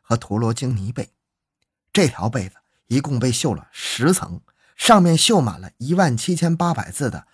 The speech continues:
陀罗尼经经文和各种佛教图案。现代专家们估计，这条被子需要十个顶尖的绣工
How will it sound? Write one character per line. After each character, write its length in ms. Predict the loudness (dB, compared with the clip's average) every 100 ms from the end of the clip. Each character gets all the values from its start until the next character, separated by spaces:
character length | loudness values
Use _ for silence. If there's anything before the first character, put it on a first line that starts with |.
| -2
陀 200 | 4 6
罗 200 | 6 6
尼 200 | 4 2
经 180 | 2
经 200 | 2 2
文 240 | 2 -2 -6
和 180 | -2 -2
各 240 | 2 0
种 160 | 0 -6
佛 300 | _ -2 0
教 180 | 2 -2
图 200 | -4 -10
案。 180 | -10 -10 _ _ _ _ _ _ _ _ _
现 300 | 2 4 4
代 180 | 0 -6
专 160 | -2 0
家 120 | 0
们 120 | -2 -6
估 160 | -8 -8
计， 180 | -8 _ _ _ _ 4
这 220 | 4 6
条 240 | 2 2
被 240 | 2 2 0
子 100 | _
需 200 | -2 2
要 180 | 2 2
十 340 | -4 -2 0
个 140 | 0
顶 320 | 0 -2 -2 0
尖 220 | 0 0
的 100 | -2
绣 220 | -4 -4
工 260 | -2 -2